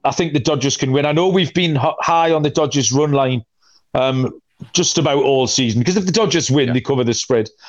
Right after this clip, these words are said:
Speaker 2: Yeah.
Speaker 1: Uh, we, we got them last night. It was a good price, plus one oh five last night. But I think this might just be a little bit different tonight. Um, and I think that Yu Darvish can hang with them long enough.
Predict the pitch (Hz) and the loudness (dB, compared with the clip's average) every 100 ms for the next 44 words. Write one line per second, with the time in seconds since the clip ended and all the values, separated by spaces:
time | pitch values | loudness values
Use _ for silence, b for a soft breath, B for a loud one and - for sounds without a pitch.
0 | B - 135 127 123 _ 135 131 156 131 | B -2 0 0 -2 _ -2 0 0 0
1 | 131 131 123 156 170 165 139 117 151 - | 2 0 0 0 0 2 0 2 0 0
2 | 143 139 - 156 - 139 127 117 139 127 | 0 -2 -2 -2 0 0 0 0 0 0
3 | 123 117 - 123 b b b 170 175 247 | 0 -2 -2 -4 b b b -2 0 0
4 | 277 - 220 190 202 - 190 196 185 175 | 0 0 0 0 0 0 2 2 2 -2
5 | - 160 - 135 139 139 - b b b | -2 -2 -2 -2 0 -2 -4 b b b
6 | - 139 139 143 139 131 - 190 175 147 | -2 0 0 0 0 -2 -2 -2 0 -2
7 | - 147 123 143 127 143 127 123 147 131 | 0 0 2 2 2 2 0 0 -2 -2
8 | - 143 147 139 117 131 135 143 127 120 | -2 -2 2 2 2 0 2 2 0 -2
9 | - | -6